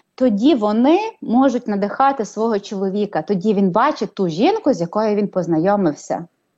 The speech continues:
Тоді, коли вона ще не була вся в клопотах. І тоді відновлюються оці романтичні відносини, і вони мотивують один одного. Тому,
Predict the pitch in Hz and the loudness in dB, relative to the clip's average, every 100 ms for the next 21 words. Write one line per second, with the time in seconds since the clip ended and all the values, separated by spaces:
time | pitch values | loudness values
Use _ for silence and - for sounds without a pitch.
0 | _ - 202 262 233 240 240 233 226 254 | _ 0 2 4 4 4 4 2 0 0
1 | - 226 233 214 240 269 202 - 214 208 | -2 0 0 0 2 2 0 0 -2 -2
2 | - 226 208 196 180 139 156 - _ _ | -2 0 0 -2 -8 -10 -12 -18 _ _
3 | _ _ _ - 233 262 214 339 339 240 | _ _ _ -6 -4 -2 0 2 2 2
4 | 233 247 233 233 226 196 208 196 311 359 | 2 2 2 2 2 2 0 -2 -2 0
5 | 269 196 190 254 254 254 233 240 185 180 | 0 0 0 0 0 -2 0 0 2 2
6 | 180 165 165 165 160 151 - - - 185 | 4 2 0 -4 -2 -4 -6 -14 -6 0
7 | 190 208 247 254 208 180 196 214 202 180 | 2 4 4 4 4 2 2 0 0 0
8 | 180 185 - 175 151 160 151 156 160 - | 0 0 0 0 0 -2 -4 -4 -6 -12
9 | - _ - 202 220 294 339 277 208 | -20 _ -6 -2 2 4 4 4 0